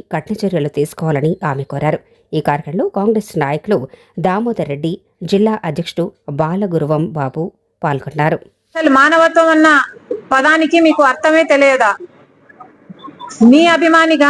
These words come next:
Speaker 2: మీ కార్యకర్తగా, మీ పార్టీ కార్యక్రమానికి ఒక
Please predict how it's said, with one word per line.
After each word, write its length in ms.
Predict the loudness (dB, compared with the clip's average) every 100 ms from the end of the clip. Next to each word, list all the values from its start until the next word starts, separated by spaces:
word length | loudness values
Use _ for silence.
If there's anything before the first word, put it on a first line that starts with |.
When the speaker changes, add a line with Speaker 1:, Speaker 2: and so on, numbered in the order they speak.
| 4
Speaker 2:
మీ 80 | 4 4
కార్యకర్తగా, 640 | 2 2 2 0 0 2 0 0 -8 -18 -20 -20 -16 -10 -6 -4 -4 2 4
మీ 80 | 4 4
పార్టీ 220 | 2 0 0
కార్యక్రమానికి 720 | 2 2 2 2 2 2 2 0 0 -10 -20 -20 _ _ _ _
ఒక 100 | -2